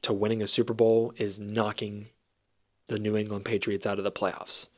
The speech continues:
So congrats to the Titans. On the N F C side of things, San Francisco just stomped Green Bay.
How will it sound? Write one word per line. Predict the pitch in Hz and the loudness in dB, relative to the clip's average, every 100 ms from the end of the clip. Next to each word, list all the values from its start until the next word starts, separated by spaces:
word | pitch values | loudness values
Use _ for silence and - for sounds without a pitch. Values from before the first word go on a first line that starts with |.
| _ _ _ - | _ _ _ -8
So | - 98 | -4 -2
congrats | 104 104 110 98 - - | 2 6 6 4 0 -2
to | 101 | -2
the | 98 | -2
Titans. | - 107 - 85 - - - _ _ _ _ _ _ _ _ | 0 0 0 -6 -6 -6 -6 _ _ _ _ _ _ _ _
On | 120 | -6
the | 120 | 0
N | 151 | 4
F | 165 | 4
C | 156 | 6
side | 139 143 | 6 6
of | 131 | 6
things, | 135 127 127 - - _ _ _ _ _ _ | 4 2 2 0 -4 _ _ _ _ _ _
San | - - 147 | 0 4 6
Francisco | 135 120 117 120 | 6 4 6 6
just | 113 104 - | 6 6 4
stomped | - 120 104 101 - - | 6 6 6 2 -2 -4
Green | 117 107 101 | 0 2 4
Bay. | 101 98 | 2 2